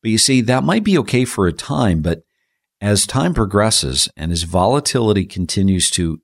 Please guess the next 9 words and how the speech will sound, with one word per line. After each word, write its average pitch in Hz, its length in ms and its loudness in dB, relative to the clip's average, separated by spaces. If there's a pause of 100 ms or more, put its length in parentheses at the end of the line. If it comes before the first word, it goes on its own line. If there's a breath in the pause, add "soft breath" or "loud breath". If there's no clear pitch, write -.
increase 110 580 -2
within 90 240 -4
the 90 60 0
market, 92 420 -2 (720)
as 95 120 -4
the 107 80 4
market 117 360 0
becomes 98 600 0
more 110 560 2